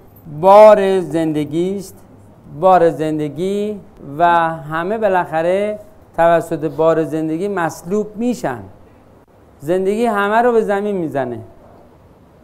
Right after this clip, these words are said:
درسته یا نه؟ منتها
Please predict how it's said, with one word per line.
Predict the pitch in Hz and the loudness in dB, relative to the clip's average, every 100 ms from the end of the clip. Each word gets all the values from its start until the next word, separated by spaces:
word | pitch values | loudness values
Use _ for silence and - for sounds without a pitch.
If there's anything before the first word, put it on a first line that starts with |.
| - - - | -20 -20 -4
درسته | 170 208 208 | 0 0 0
یا | 214 190 | 0 0
نه؟ | 190 151 120 - - - - - - - - - | 0 -2 -6 -14 -20 -20 -20 -20 -20 -20 -20 -10
منتها | 165 247 247 226 208 190 190 190 | -4 -4 0 4 6 6 4 0